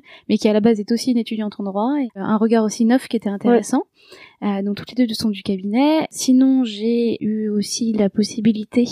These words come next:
Speaker 1: d'être mise en contact avec, euh, deux étudiants en web marketing en première année. Donc avant, euh, l'année de spécialisation, donc l'un plutôt branché design et, euh, U X design et l'autre plutôt, euh, plutôt branché, euh, management de projet et d'ailleurs il a déjà lancé un projet dans le e-sport,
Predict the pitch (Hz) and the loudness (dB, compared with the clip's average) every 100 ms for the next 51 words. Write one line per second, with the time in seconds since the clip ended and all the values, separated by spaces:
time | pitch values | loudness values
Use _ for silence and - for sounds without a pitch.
0 | - - 202 220 233 247 226 226 214 240 | -4 -4 -2 0 2 2 0 -2 -2 -2
1 | - 202 190 - 196 190 240 - - 202 | -2 -2 -4 -2 -2 0 0 0 -4 0
2 | 220 220 202 202 185 - - 226 226 202 | 0 2 0 0 -2 -6 -6 -2 -2 -2
3 | - 208 196 185 202 - - _ - - | 0 0 0 -2 -4 -6 -12 _ -20 -10
4 | - 190 196 190 196 208 190 196 208 196 | -2 0 0 0 0 0 0 2 2 0
5 | - 202 202 196 185 - 220 220 190 220 | 0 0 0 -2 -4 -4 -2 0 0 -2
6 | 202 214 220 208 208 214 220 196 190 202 | -2 -2 0 2 0 -2 -4 -4 -2 2
7 | 226 208 196 _ - _ - 196 196 190 | 2 2 0 _ -20 _ -4 -2 -2 -2
8 | - 196 - 185 185 185 196 202 180 196 | 0 0 -4 -8 -4 -2 0 0 0 -2
9 | - 208 196 202 208 190 - - 214 196 | -2 -2 0 2 0 -2 -4 0 0 0
10 | 196 214 214 208 190 190 190 202 208 208 | -2 -2 0 -2 -2 -2 -2 -2 0 0
11 | 196 - 196 196 214 233 202 190 196 196 | 0 -2 -4 0 0 0 -2 -4 -2 0
12 | 208 180 196 202 196 196 208 196 202 202 | 0 0 0 2 0 0 -4 -2 0 0
13 | 190 180 - - | -2 -4 -4 -4